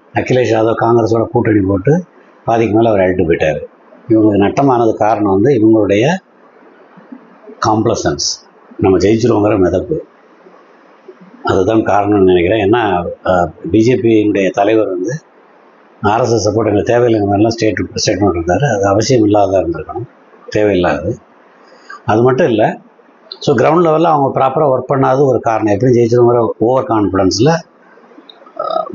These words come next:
சீட்டு யூ பியில மட்டும் ஒரு நாற்பது சீட்டு குறைஞ்சிருச்சு. அதனால மெஜாரிட்டிக்கும் கீழே போயிடுச்சு அவங்களுக்கு. ஏற்கனவே முன்னூத்தி மூணு சீட் எடுத்தவங்க இப்ப இருநூத்தி நாற்பது ஆச்சு. கிட்டத்தட்ட அறுபத்தி மூணு சீட் அடி வாங்கிடுச்சு. அ, வெஸ்ட் பெங்கால்ல கொஞ்சம் குறைஞ்சது,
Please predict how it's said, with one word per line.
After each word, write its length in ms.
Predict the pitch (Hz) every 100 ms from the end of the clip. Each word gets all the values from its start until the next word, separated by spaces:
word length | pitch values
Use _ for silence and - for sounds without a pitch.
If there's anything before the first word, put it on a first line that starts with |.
| 110
சீட்டு 680 | 101 - 143 143 143 214 233 - _ - _ _ -
யூ 140 | 127 143
பியில 260 | 151 143
மட்டும் 260 | 117 170 170
ஒரு 100 | 131
நாற்பது 320 | 113 110 110
சீட்டு 360 | 123 110 98 98
குறைஞ்சிருச்சு. 400 | 85 76 - - _ _ -
அதனால 580 | 104 104 113 110 143 185 - _ 107
மெஜாரிட்டிக்கும் 460 | 107 127 117 127
கீழே 200 | 135 127
போயிடுச்சு 280 | 98 87 -
அவங்களுக்கு. 540 | 78 73 73 - - 98
ஏற்கனவே 340 | 104 110 127
முன்னூத்தி 380 | 107 131 143 135
மூணு 180 | 123 107
சீட் 180 | 123
எடுத்தவங்க 280 | 113 104 107
இப்ப 140 | 135 104
இருநூத்தி 360 | 98 117 117
நாற்பது 300 | 95 101 101
ஆச்சு. 240 | 85 - -
கிட்டத்தட்ட 440 | 87 95 110 - - -
அறுபத்தி 380 | 98 127 131 120
மூணு 180 | 101
சீட் 160 | 95 120
அடி 140 | 107
வாங்கிடுச்சு. 400 | 98 82 78 - - _ _ _ - - - - -
அ, 300 | 104 202 190 92
வெஸ்ட் 220 | 104 101
பெங்கால்ல 300 | 117 113 110
கொஞ்சம் 220 | 101 98 90
குறைஞ்சது, 460 | 92 87 85 90